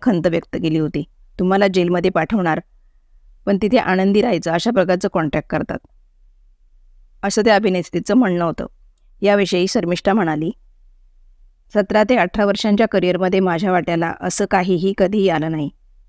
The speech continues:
मी तर असं बघितलं नाहीये. त्यामुळे यावर मी भाष्य करू इच्छित नाही.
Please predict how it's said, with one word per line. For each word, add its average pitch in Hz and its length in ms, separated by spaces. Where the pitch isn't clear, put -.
मी 190 180
तर 202 100
असं 175 260
बघितलं 185 360
नाहीये. 180 320
त्यामुळे 220 240
यावर 196 260
मी 208 80
भाष्य 190 320
करू 175 160
इच्छित 175 320
नाही. 156 220